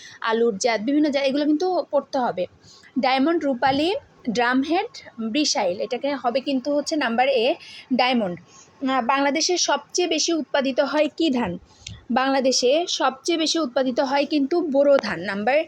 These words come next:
সি, বোরো ধান। বাংলাদেশে তৈরি জাহাজ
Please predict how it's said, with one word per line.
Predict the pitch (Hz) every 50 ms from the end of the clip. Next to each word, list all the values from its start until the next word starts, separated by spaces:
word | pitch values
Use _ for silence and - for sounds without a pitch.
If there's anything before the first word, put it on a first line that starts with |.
| - - _ _ _
সি, | - - - - 339 285 202 185
বোরো | 185 208 269 269 285 277
ধান। | 214 202 196 156 175 - _ - _ _ _ _ _ _ _ _ _ _ _ _ _ _ _ - - - _ _ - - - - - -
বাংলাদেশে | 277 254 262 277 285 294 277 320 - 370
তৈরি | 370 - 339 302 294 269 226 233 277 240
জাহাজ | - 254 220 233 233 247 262 190 202 240 240 -